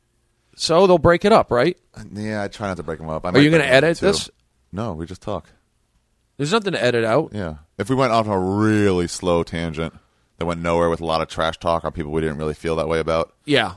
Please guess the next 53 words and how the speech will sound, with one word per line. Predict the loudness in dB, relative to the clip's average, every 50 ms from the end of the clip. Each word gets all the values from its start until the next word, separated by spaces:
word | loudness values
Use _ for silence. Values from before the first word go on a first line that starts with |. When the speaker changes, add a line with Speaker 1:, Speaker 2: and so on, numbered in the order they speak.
| -14 _ -10
Speaker 2:
I | -8
might | -4 -4 -4 -2
be | -2
like, | -2 -4 -4 -4
"Nah, | -6 -4 -4 -2 -2 -2 -4 -4
we | -4 -6
don't | -6 -6
wanna | -8 -8 -10
s-, | -14 _ _ _ _
pretend | -14 -10 -10 -8 -10
to | -10
stick | -10 -10 -12 -10
to | -8 -8
that. | -8 -8 -10 -12 _ _ _ _ _ _ _ _ _ _
It's | -10
not | -8 -6
how | -6 -8
he | -8
felt." | -8 -10 -10 -10 -4
Speaker 1:
Kept | -2 -2 0 0 -2
it | -2 2
positive. | 4 4 6 6 4 2 2 4 4 4 2 0 -6 -6
Speaker 2:
Kept | -6 -6 -4 0
it |
Speaker 1:
Kept | 0 2 4
Speaker 2:
positive. | 4 4 4 4 4 6
Speaker 1:
it |
moving. | 6 6 6 4 2 0 0 -2 -4 -8 _ _ _
Speaker 2:
Yeah. | -6 -4 -4 -4 -6 -10 _
Speaker 1:
Kept | -2 -2 0 0 0
it | 0 0
informative. | -2 -4 0 2 4 4 4 4 2 2 2 0 0 -6 -16 -20 _ _ _ _
Speaker 2:
Uh-huh. | -14 -12 -8 -6 -6 -6 -8 -6 -4
Speaker 1:
They're | -4 -2
seeing, | -2 -2 -2 -2 -2 -2 -4 -6 -10 _ _ _ 2
they're | 4 4
Speaker 2:
People | 4 6 6
learned | 6 6
a | 6
Speaker 1:
listening | 6 4 4 4
Speaker 2:
little | 4 2 2
Speaker 1:
to | 0 0
Speaker 2:
something. | 0 2 4 6 6
Speaker 1:
two | 6 4
comedians | 2 0 -2 0 0 0 0 0 0 -2 -2 -4 -4
speak | -4 -6 -4 -2 0 0 0 0 0 0 2
back | 4 4 4 4 2 0
and | -2 -2
forth, | 0 0 2 2 2 0 -2 -6 -12 -20 -20 -18 -18 -18 -18 _ _ -20 -20 -20 -20 -20
Speaker 2:
<laughs> | -20 -20 _ _ _ _ _ _
Speaker 1:
spending | -6 -2 2 2 2 4 2 4 4
the | 2 2
time, | 2 2 4 4 4 4 2 0 -2 -4